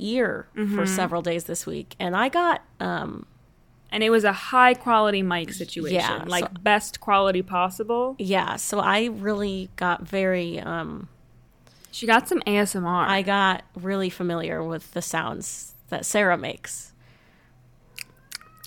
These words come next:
Speaker 1: I will, <laughs> I cannot tell you, Sarah, <laughs> how much I will kill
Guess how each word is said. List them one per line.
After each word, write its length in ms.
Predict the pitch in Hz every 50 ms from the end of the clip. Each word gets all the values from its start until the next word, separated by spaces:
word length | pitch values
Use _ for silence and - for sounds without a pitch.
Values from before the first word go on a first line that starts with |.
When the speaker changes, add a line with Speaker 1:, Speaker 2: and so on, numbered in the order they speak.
| - - _ _ _ - - -
Speaker 1:
I 160 | - 196 196 233
will, 280 | - 285 247 - - -
<laughs> 40 | _
I 440 | - - - - - - - - 294 -
cannot 460 | - - 294 226 196 190 190 - -
tell 220 | - 196 165 180
you, 120 | - - 202
Sarah, 440 | 185 - 247 233 220 220 226 - -
<laughs> 300 | - - - - - -
how 520 | 302 302 - - - 294 277 269 - - -
much 260 | 226 214 208 208 -
I 100 | 196 180
will 120 | 170 139 -
kill 240 | - - - -